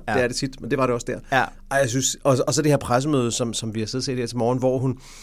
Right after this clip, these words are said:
Speaker 2: hvor hun så garderer sig med, hvad var det, fire juniorministre, der skulle stå og sætte kontekst, inden at hun selv... Øh,
Speaker 1: Ja.
Speaker 2: begyndte at svare på spørgsmål. Altså, hold
Speaker 1: Ja.
Speaker 2: da op med operationen. Det ville jeg
Speaker 1: Ja.
Speaker 2: godt have, jeg ville godt have s-, set dem sidde og planlægge det der.
Speaker 1: Og det er, hvad det hedder, vi gik jo i gang med at optage her klokken, klokken ti,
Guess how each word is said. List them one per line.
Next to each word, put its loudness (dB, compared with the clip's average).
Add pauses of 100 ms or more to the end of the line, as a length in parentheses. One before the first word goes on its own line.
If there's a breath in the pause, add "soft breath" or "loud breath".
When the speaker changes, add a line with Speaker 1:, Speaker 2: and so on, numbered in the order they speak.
(160 loud breath)
Speaker 2:
hvor 0
hun 4
så 0
garderer 2
sig 0
med, 2
hvad 0
var 0
det, -6
fire 4
juniorministre, 4
der 2
skulle -4
stå 0
og -2
sætte -4
kontekst, -4
inden -2
at 0
hun -4
selv... -4
Øh, -4
Speaker 1:
Ja. -6 (400 soft breath)
Speaker 2:
begyndte -2
at -4
svare -2
på -8
spørgsmål. -2
Altså, -6
hold -6
Speaker 1:
Ja. 0
Speaker 2:
da -4
op -6
med -6
operationen. -8
Det -2
ville 4
jeg 4
Speaker 1:
Ja. 8
Speaker 2:
godt 6
have, 4 (200)
jeg - (100)
ville 2
godt 6
have 4
s-, -2
set 0
dem 0
sidde 2
og -10
planlægge -2
det -6
der. -6
Speaker 1:
Og 4
det 8
er, 6
hvad 4
det -8
hedder, 2
vi -2
gik -6
jo 2
i 0
gang -2
med -4
at -4
optage -4
her -2
klokken, -4
klokken -8
ti, 0